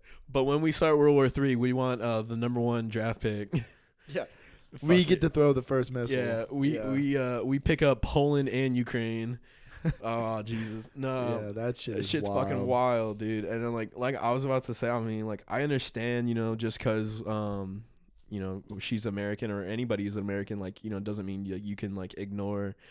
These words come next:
Speaker 1: a country's, uh, rules and laws and customs and shit.
Speaker 2: Right.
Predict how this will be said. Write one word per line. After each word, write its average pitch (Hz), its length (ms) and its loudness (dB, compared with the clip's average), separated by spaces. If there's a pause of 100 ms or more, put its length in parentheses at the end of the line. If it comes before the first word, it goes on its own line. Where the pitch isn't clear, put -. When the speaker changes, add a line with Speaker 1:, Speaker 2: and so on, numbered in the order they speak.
(180)
Speaker 1:
a 101 80 -6
country's, 98 720 -6
uh, 90 360 -8 (800)
rules 110 460 -2
and 101 160 -4
laws 104 340 -2
and 101 160 -8
customs 113 460 -6
and 120 160 -6
shit. 139 360 -4
Speaker 2:
Right. 139 480 6